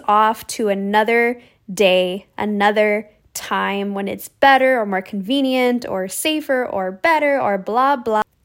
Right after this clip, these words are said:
I don't need a new year in order to start something new. Um, now, I have decided what the new year will mean to me, and it is exciting to me, but anyway, so I hope you get what I'm saying here.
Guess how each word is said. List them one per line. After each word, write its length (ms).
I 160
don't 240
need 680
a 80
new 180
year 560
in 160
order 240
to 180
start 400
something 460
new. 340
Um, 400
now, 340
I 180
have 220
decided 880
what 540
the 80
new 200
year 320
will 220
mean 460
to 160
me, 500
and 160
it 140
is 140
exciting 600
to 160
me, 300
but 300
anyway, 340
so 300
I 20
hope 140
you 80
get 100
what 80
I'm 100
saying 280
here. 260